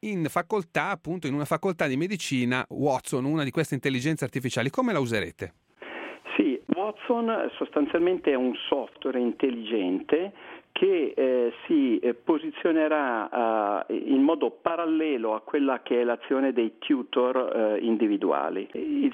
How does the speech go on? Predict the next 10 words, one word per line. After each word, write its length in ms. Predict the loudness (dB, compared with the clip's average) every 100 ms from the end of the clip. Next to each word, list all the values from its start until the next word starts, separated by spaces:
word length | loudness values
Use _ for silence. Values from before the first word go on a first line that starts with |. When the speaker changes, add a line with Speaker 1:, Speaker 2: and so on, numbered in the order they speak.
| 0
Speaker 2:
sistema, 640 | -2 0 0 0 -4 -4
eh, 380 | -4 -2 -2 -4 -4
è, 180 | -4 -2
è 140 | -4
basato 560 | -2 0 0 -4 -6 -8
sulla, 640 | -4 -2 0 2 0 -2
eh, 240 | -2 -4 -2
presentazione 1120 | -2 0 -2 -2 -4 -2 -2 0 -2 -4 -2
agli 240 | -4 -4
studenti 760 | -4 -2 -2 -2 -4 -2 -4